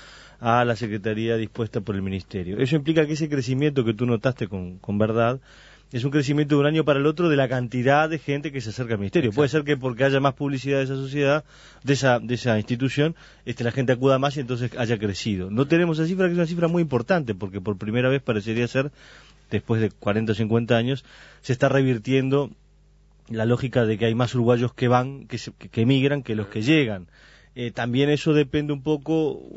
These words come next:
Speaker 1: por un lado, como se decía también en el informe, con razón del Ministerio de Relaciones Exteriores, hay mucha gente que en realidad vuelve porque hay una crisis en España y en Estados Unidos, o por lo menos más en España que en Estados Unidos, sin duda. Y también eso hace al perfil de la gente que acude al ministerio, que tiene problemas de,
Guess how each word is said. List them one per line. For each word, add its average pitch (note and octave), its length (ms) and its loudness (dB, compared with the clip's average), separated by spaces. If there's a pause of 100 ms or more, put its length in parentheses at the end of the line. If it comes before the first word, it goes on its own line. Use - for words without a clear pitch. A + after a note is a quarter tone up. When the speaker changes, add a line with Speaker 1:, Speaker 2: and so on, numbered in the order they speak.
(140)
Speaker 1:
por A#2+ 140 0
un B2 100 4
lado, B2 380 4 (200)
como G#2+ 220 -8
se A2 80 -6
decía A2 280 0
también A2 260 0
en A2 80 -2
el A2 40 0
informe, G#2+ 560 -2 (220)
con G#2+ 160 0
razón G#2 320 0
del G#2+ 100 2
Ministerio G#2 240 0
de G#2 60 -2
Relaciones G#2 280 -2
Exteriores, C#3 520 -2 (560)
hay B2+ 120 0
mucha C3+ 240 2
gente C3+ 240 0
que A#2 60 0
en A#2 40 2
realidad A#2+ 420 4
vuelve A#2+ 360 2
porque G#2 260 -4
hay A2+ 80 2
una A2+ 140 0
crisis A2 320 -2
en A2 80 2
España A2 240 2
y A2 60 -2
en G#2 40 -2
Estados G#2+ 320 -4
Unidos, D3+ 380 -2
o G#2 60 -6
por G2 100 -8
lo G2+ 80 -2
menos A2+ 240 -2
más A2+ 180 -2
en G2+ 80 -6
España F#2 380 -2
que E2 60 -10
en F2 60 -8
Estados F#2+ 300 -6
Unidos, G2 300 -6
sin F#2+ 100 -10
duda. A#2+ 300 -2 (600)
Y D3+ 260 2 (100)
también D3 440 2
eso D3+ 280 2
hace D3+ 240 2
al D3 120 2
perfil C3 380 -2
de D#3 80 -2
la C#3 80 2
gente C3 260 -4
que A#2 60 -2
acude A2+ 240 -2
al A2 80 -2
ministerio, A#2 460 0
que G#2 100 -2
tiene A2 160 0
problemas A2 380 0
de, G#2 260 -2